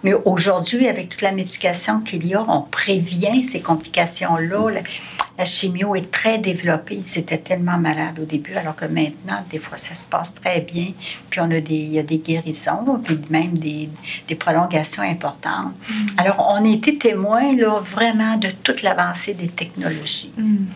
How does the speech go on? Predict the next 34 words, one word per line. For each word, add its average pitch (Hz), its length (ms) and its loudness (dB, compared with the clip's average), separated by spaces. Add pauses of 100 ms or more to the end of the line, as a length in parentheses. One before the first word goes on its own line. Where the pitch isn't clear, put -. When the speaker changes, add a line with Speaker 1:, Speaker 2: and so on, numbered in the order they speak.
(240)
Speaker 1:
Puis - 100 -2
c'était, - 200 -2 (260)
puis - 120 0
pourtant, 226 500 2
on 175 180 6
disait, 202 400 2
nous 190 140 -2
autres, 190 120 2
qu'on 175 160 2
était 165 280 2
toujours 190 260 2
à 175 40 2
la 156 120 2
fine 170 320 0
pointe 185 480 -2 (160)
de, 147 420 2
<laughs> - 20 -
de 156 120 6
l'excellence 156 840 2
dans 151 200 2
les, 156 160 4
les 156 220 4
techniques 202 460 -2
et - 60 -2
tout - 100 -6
ça, - 120 2
parce 220 180 -4
que 202 60 2
nos 190 60 2
médecins 160 380 2
allaient 180 140 -4
étudier 165 360 -2
en 208 100 0
Europe. 160 400 0